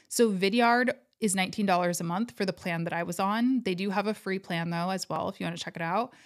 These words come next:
Um, I am using a tool called Tella, which is also nineteen dollars a month.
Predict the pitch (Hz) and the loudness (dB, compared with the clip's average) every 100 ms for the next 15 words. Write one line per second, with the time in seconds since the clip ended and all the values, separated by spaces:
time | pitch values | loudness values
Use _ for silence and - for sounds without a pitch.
0 | - - 208 202 196 _ - 220 247 247 | -20 -2 0 2 -2 _ 2 4 4 4
1 | 240 214 220 - 202 - 202 190 - 175 | 4 4 -2 -2 -6 -4 -2 -2 -2 -2
2 | 180 - - - - 196 - - 202 - | -2 -4 -10 -4 2 2 2 -6 -8 -6
3 | 185 185 196 190 190 175 185 165 - 185 | -6 0 0 0 -4 -4 -4 -6 -6 -6
4 | 156 156 160 - - - - | -6 -6 -6 -8 -10 -14 -20